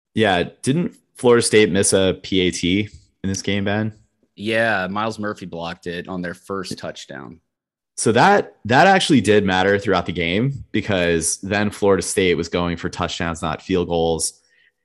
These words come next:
Speaker 1: Um, you know, I don't, I don't know how much faith they would have had in their kicker, how long, how good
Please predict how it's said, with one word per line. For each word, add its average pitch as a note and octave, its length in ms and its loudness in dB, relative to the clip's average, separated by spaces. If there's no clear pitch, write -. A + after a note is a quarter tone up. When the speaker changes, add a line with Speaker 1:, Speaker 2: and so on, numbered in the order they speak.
Speaker 1:
Um, D#2+ 460 -4
you E2+ 120 -6
know, D2+ 60 -2
I E2+ 80 -2
don't, E2+ 260 -4
I F#2+ 100 -4
don't F#2+ 80 -2
know F#2 160 -2
how F2+ 80 -4
much E2+ 220 -6
faith - 380 -2
they F#2+ 80 0
would F2+ 120 2
have F2 100 -2
had E2+ 120 -2
in E2 100 -2
their D#2 120 -2
kicker, G2 480 0
how E2+ 140 -2
long, E2+ 260 0
how G2 140 -4
good F2 340 -2